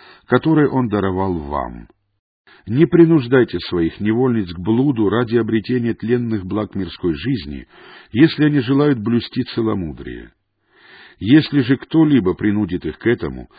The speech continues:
то Аллах после принуждения их будет прощающим,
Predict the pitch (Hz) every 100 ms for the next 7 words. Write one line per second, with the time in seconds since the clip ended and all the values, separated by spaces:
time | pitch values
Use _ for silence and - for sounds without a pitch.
0 | - _ - 101 104 113 120 - 104 101
1 | - 87 85 76 73 73 117 135 123 120
2 | - 117 117 - - 82 98 92 - -
3 | 76 - - 104 85 - - -